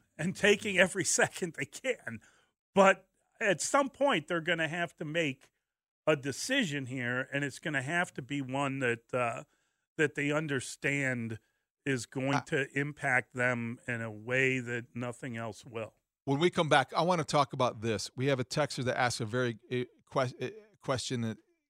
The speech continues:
Speaker 2: kinda bothers me, not bothers me, but it, it, I'm not quite sure how to answer you. I wanna think about it. It's like,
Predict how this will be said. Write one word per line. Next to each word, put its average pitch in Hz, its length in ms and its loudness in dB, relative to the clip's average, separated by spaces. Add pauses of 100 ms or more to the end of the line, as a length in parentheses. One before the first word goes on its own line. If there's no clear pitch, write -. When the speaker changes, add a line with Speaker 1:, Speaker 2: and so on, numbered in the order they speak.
(120)
Speaker 2:
kinda 170 200 0
bothers 123 580 2
me, 131 80 -8
not 165 200 2
bothers 101 320 0
me, 110 120 -2
but 123 160 -2
it, 123 120 -8
it, 156 280 -6 (440)
I'm 143 80 -2
not 202 160 4
quite 190 180 4
sure 190 160 2
how 165 120 6
to 151 100 2
answer 147 300 -2
you. 98 80 -2
I 101 40 0
wanna 139 180 -2
think - 220 -6
about 110 240 2
it. - 60 -6
It's - 120 -4
like, 120 160 0